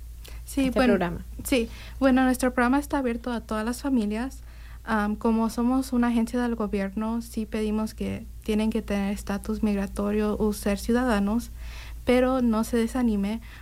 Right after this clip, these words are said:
Speaker 1: porque a través de una persona de su familia, como un hijo que sí es ciudadano o a lo mejor alguien de la tercera edad que sí es ciudadano en su hogar, puede todavía calificar para nuestros programas de apartamentos y de vouchers.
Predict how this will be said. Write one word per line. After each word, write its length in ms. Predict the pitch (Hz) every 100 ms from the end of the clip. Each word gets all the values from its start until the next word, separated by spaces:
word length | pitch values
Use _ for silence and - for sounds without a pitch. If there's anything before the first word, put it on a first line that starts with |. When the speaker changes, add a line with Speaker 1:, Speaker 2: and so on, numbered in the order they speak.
| -
Speaker 1:
porque 220 | 220 214
a 80 | 214
través 320 | 208 202 214
de 80 | 226
una 220 | 220 214
persona 400 | 214 208 214 214
de 100 | 214
su 180 | - 202
familia, 560 | 196 202 247 262 262 247
como 280 | 196 196
un 100 | 202
hijo 240 | 220 233 226
que 140 | 202
sí 160 | - 226
es 140 | 226
ciudadano 600 | - 226 214 202 202 196
o 240 | 190 190 190 - - -
a 80 |
lo 100 | 208
mejor 460 | 196 196 208 208 202
alguien 420 | 208 202 - 214 208
de 140 | 202
la 140 | 190
tercera 400 | 190 202 208 208 202
edad 240 | 196 208
que 160 | - 208
sí 160 | -
es 80 | 208
ciudadano 500 | 220 214 202 202 202
en 80 | 202
su 140 | 196
hogar, 320 | 190 190 214 - - - -
puede 300 | 220 220 233
todavía 340 | 226 196 196
calificar 560 | 196 190 190 190 185 190
para 340 | 190 190 196 196
nuestros 500 | 190 190 196 - - - -
programas 460 | - 208 196 196 196
de 60 | 185
apartamentos 960 | 185 185 190 202 214 226 - 220 220 - - - 220
y 160 | 214
de 120 | 208
vouchers. 680 | 190 185 190 - 196 - -